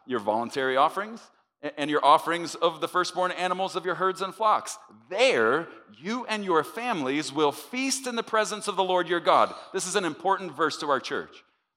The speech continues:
If you wonder why I read so many verses of Scripture every time I preach, if you wonder why I don't, I don't just talk ab-, about magazines and, and funny stuff, I'm preaching the word. Here's why. Because Scripture says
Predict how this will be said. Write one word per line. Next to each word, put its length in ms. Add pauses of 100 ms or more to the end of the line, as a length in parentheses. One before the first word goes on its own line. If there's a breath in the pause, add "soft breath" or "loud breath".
(140)
If 100
you 80
wonder 240
why 320
I 220
read 340
so 320
many 300 (200)
verses 380
of 140
Scripture 340
every 160
time 180
I 80
preach, 400
if 120
you 100
wonder 300
why 420
I 120
don't, 200 (320 loud breath)
I 60
don't 200
just 360
talk 400
ab-, 180
about 260
magazines 920
and, 160 (240 loud breath)
and 180
funny 380
stuff, 520 (320 loud breath)
I'm 160 (120)
preaching 480
the 80
word. 320
Here's 340
why. 280 (280 loud breath)
Because 240
Scripture 480
says 380